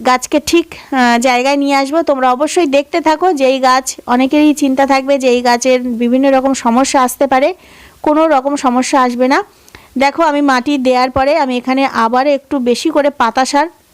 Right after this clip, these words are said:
টবের মাটিতে দিয়ে দিচ্ছি। এবার আমার করণীয় কাজ হবে, বেশ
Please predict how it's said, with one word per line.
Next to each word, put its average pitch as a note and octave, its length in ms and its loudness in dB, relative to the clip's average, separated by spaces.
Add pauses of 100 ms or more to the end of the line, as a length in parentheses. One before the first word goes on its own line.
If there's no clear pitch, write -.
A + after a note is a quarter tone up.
(140)
টবের A#3+ 320 0
মাটিতে C4 260 -2 (100)
দিয়ে B3+ 180 -2
দিচ্ছি। C4 280 -2 (600)
এবার D4 220 0
আমার E4 200 0
করণীয় C#4+ 400 0 (140)
কাজ B3 160 0 (100)
হবে, C#4 160 2 (540)
বেশ C#4 140 2